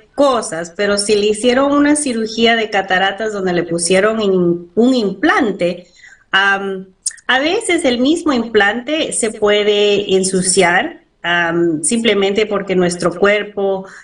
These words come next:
nuestro sistema inmunológico reconoce que hay algo nuevo en el cuerpo, entonces,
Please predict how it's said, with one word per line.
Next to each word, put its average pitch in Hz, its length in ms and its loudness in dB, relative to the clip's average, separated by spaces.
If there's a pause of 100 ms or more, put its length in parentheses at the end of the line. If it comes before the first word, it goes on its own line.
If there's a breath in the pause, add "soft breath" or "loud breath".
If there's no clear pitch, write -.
nuestro 175 240 -2
sistema 208 420 0
inmunológico 196 760 0
reconoce 180 680 0
que 180 140 -2
hay 180 160 2
algo 185 500 0
nuevo 220 640 2
en 196 120 -2
el 185 160 -4
cuerpo, 208 520 0
entonces, 190 840 0